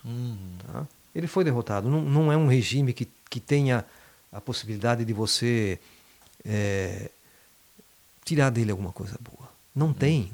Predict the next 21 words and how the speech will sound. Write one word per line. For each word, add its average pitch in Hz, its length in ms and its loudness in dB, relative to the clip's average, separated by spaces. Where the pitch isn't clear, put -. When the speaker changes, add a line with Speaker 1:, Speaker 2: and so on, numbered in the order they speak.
Speaker 2:
nada. 120 520 0
Tá? - 260 -6
Então 147 280 4
o 143 40 6
alemão 131 380 6
daqui 123 320 4
não 190 160 10
fez 156 340 6
isso 101 180 -4
como 107 180 2
o - 20 4
alemão 104 260 4
de 104 80 0
lá 90 100 0
fez. - 420 -6
Speaker 1:
Uhum. 90 280 -10
Speaker 2:
Destruiu 120 400 6
o 131 40 4
símbolo 101 480 2
do 98 120 -10
Hitler. - 360 -12